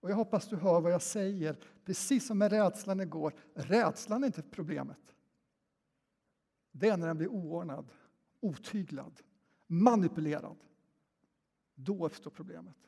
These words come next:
Ladorna var inte bekymret. Skörden var definitivt inte bekymret. Det var vad det gjorde med honom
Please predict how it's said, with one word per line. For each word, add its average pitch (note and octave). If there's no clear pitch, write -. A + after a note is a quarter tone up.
Ladorna F#3
var A3+
inte E3
bekymret. D3
Skörden A#3+
var F#3
definitivt F#3+
inte E3
bekymret. D3
Det D#3+
var F3
vad D3+
det D3+
gjorde C#3+
med D#3
honom -